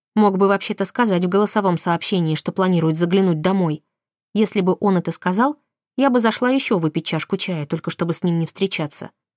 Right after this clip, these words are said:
Не хочу, чтобы он давил на меня и вынуждал позволить ему вернуться.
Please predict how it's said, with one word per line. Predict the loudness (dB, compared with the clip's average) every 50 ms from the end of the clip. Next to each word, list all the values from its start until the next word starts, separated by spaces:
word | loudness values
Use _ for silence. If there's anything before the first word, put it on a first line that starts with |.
| _ _
Не | 2 2 2
хочу, | 2 -2 -2 -2 -4
чтобы | -4 -4 -2 0 2
он | 2 2 2
давил | 4 4 4 4
на | 4 4
меня | 4 4 2 2 2 2
и |
вынуждал | 2 2 2 2 2 2 0 0
позволить | 0 0 0 2 2 2 0 0 0 0
ему | 0 2
вернуться. | 2 2 2 2 2 0 -2 -4 -8 -10 -12